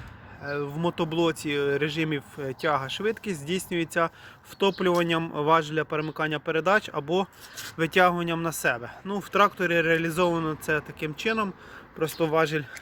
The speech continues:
опускається донизу або піднімається доверху.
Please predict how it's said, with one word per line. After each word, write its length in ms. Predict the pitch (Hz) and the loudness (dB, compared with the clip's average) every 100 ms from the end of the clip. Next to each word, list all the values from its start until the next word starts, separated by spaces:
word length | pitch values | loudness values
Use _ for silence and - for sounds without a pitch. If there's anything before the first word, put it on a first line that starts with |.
| - - - _ _ - - - - - | -18 -20 -20 _ _ -10 -10 -12 -20 -18
опускається 560 | - - 175 160 - | -12 2 4 2 0
донизу 460 | 143 160 208 202 202 - | -4 0 0 -2 -6 -8
або 220 | 151 165 | -4 -4
піднімається 640 | 190 160 156 156 160 160 156 - - - - | -4 -6 -2 0 0 -2 -8 -8 -6 -4 0
доверху. 500 | 151 139 123 - | 2 2 0 -6